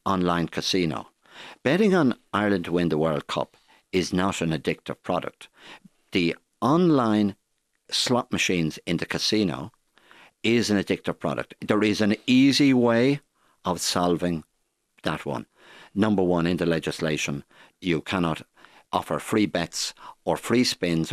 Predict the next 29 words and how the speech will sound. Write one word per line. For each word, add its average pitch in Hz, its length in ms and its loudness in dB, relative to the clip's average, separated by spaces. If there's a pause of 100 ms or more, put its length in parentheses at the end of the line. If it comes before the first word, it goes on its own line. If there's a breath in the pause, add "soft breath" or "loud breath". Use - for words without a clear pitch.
or - 160 -4
advertise 87 840 -4 (300 soft breath)
to 123 200 2
your 110 180 2
sportsbook - 580 -4 (100)
customers 76 640 -4 (200 soft breath)
the 82 180 -2
highly 85 400 0
addictive 78 380 -4 (100)
online 78 360 -2
casino, 82 640 -2 (300 loud breath)
and 98 160 -2
you 85 240 0
make 98 320 0
a 92 60 -2
break 101 500 -2 (220 soft breath)
between, 92 380 0
you 90 120 2
can 92 160 0
move 110 360 4
between 92 340 0
one 107 160 2
and 107 80 2
the 98 120 2
other 90 360 0
on 87 120 0
the 85 80 -2
same 87 300 0
site. 78 420 -2